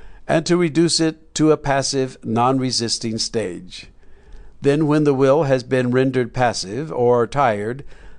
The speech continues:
the mind becomes receptive and impressionable, and in extreme cases becomes as wax in the hands of the operator.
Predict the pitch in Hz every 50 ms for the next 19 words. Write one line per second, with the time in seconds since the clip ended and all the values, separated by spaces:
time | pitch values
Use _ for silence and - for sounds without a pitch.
0 | - - - 139 135 160 190 208 214 220 208 180 208 196 - - 196 202 190 -
1 | - 180 165 - - - 208 202 - - 117 110 107 104 117 120 127 131 135 139
2 | 143 - - 196 208 - - 131 110 101 90 87 87 85 - - - - - -
3 | - - - - - - - 151 160 160 160 156 160 156 156 - - 196 208 214
4 | 190 196 - 151 135 135 - - 156 147 - 156 151 - 165 160 156 156 156 143
5 | - - 135 143 135 127 120 113 131 165 175 135 - - - - - 127 123 127
6 | 117 113 135 139 135 131 113 123 123 117 - - - 151 - - 123 107 98 92
7 | 82 82 76 85